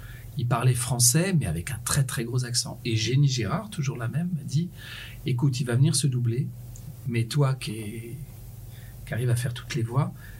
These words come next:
je voudrais quand même t'avoir sous la main parce que je, j'ai peur qu'il y ait des choses qu'on comprenne pas. Donc, écoute, il y a un jeune premier, tu vas faire le jeune premier,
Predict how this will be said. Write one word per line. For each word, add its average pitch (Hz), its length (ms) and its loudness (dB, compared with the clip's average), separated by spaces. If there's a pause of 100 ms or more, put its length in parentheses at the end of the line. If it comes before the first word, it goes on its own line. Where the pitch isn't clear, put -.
(180)
je - 100 -10
voudrais 135 280 2
quand 123 140 0
même 131 180 6
t'avoir 131 320 0
sous - 140 0
la 113 100 0
main 120 240 0
parce - 180 -2
que 104 220 -6 (880)
je, 139 160 -2 (840)
j'ai 127 180 6
peur 131 320 4
qu'il 117 680 -2
y 113 60 -2
ait 113 60 0
des 107 80 0
choses 123 200 0
qu'on - 120 -6
comprenne - 320 -6
pas. - 200 -10 (1000)
Donc, 139 500 4 (180)
écoute, 123 400 2
il 139 40 4
y - 20 4
a 151 60 6
un 151 40 6
jeune 135 200 4
premier, 113 420 0 (140)
tu - 120 -2
vas 120 120 0
faire 180 220 0
le 180 100 4
jeune 131 200 4
premier, 120 380 -4